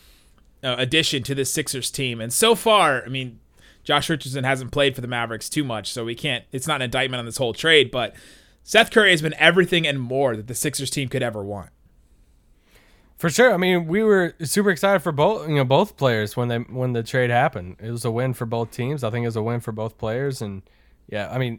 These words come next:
Speaker 2: Seth has to be a huge part for them moving forward. I mean, everything for Philly is just what happens in the playoffs. Like that,
Speaker 1: Yep.
Speaker 2: they're kinda like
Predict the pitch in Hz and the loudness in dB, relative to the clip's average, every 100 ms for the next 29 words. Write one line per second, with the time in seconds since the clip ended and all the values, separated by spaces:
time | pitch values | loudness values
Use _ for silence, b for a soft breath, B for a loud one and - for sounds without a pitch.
0 | _ - 160 160 - - 110 107 135 131 | _ -4 4 4 4 -10 -6 0 0 -2
1 | 127 120 101 135 120 - 120 110 107 107 | -6 -6 -6 -6 -8 -2 -2 -2 -4 -8
2 | 104 104 110 98 95 107 107 101 92 _ | -8 -8 -10 -12 -10 -8 -8 -10 -16 _
3 | _ _ 151 156 156 143 160 160 151 - | _ _ 0 2 2 2 2 2 0 0
4 | 123 - 117 110 101 107 - - _ _ | -2 0 0 0 -4 -8 -10 -16 _ _
5 | _ _ _ _ - 117 110 107 98 - | _ _ _ _ -10 -4 -2 -2 -4 -10
6 | 92 - 80 - 107 - _ 90 87 _ | -12 -12 -16 -16 -20 -20 _ -20 -20 _
7 | - 92 143 - _ _ - 117 151 127 | -16 -4 -4 -4 _ _ -6 2 4 4
8 | 113 | 0